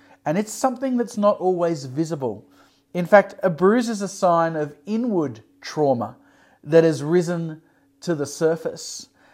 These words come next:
And so Jesus wasn't only wounded, and you could see it physically, his whipping, his lashing, his, the beating that he took, but he was bruised. And so we don't even get a glimpse of what's going on inside 'cause you can't see it.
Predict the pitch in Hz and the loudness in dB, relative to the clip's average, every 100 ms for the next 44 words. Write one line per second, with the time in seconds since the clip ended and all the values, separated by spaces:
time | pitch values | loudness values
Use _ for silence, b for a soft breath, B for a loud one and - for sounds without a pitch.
0 | b - 160 170 170 - 180 156 196 220 | b 4 6 6 2 0 0 2 -2 -2
1 | 240 240 226 220 190 165 151 139 165 233 | -4 -4 -4 0 0 0 -4 -2 0 2
2 | 269 190 131 117 b b b b b _ | 2 -2 -4 -10 b b b b b _
3 | - 151 147 135 - 196 170 156 - 202 | -10 -8 -6 -8 -8 -2 -2 -2 -6 -6
4 | 202 - 139 113 131 120 127 156 165 143 | -6 -6 -8 -6 -8 -6 -6 -6 -6 -8
5 | 131 131 113 127 143 147 143 127 123 127 | -6 -6 -2 2 2 0 -8 -8 -6 -8
6 | 120 113 - b b 127 107 151 156 156 | -10 -14 -20 b b -12 -6 -6 -4 -6
7 | 143 131 127 - 180 - _ b b b | -6 -6 -6 -4 -6 -6 _ b b b
8 | b b - 170 185 208 196 165 127 147 | b b -6 -4 -2 -2 -2 -4 -8 -6
9 | 214 226 147 110 - - - _ b b | -4 -2 -4 -8 -16 -20 -20 _ b b
10 | b b - 175 - 202 202 240 269 226 | b b -8 -8 -2 0 0 0 0 0
11 | 202 160 151 143 127 113 139 202 180 - | -2 -4 -4 -4 -4 -6 -6 -4 -6 -10
12 | - - 147 123 139 139 - 127 127 127 | -18 -12 -8 -4 -4 -4 -4 -4 -4 -6
13 | 123 123 143 131 139 165 156 165 180 170 | -6 -6 0 0 0 -4 -12 -12 -10 -8
14 | 135 - 175 110 | -10 -12 -10 -12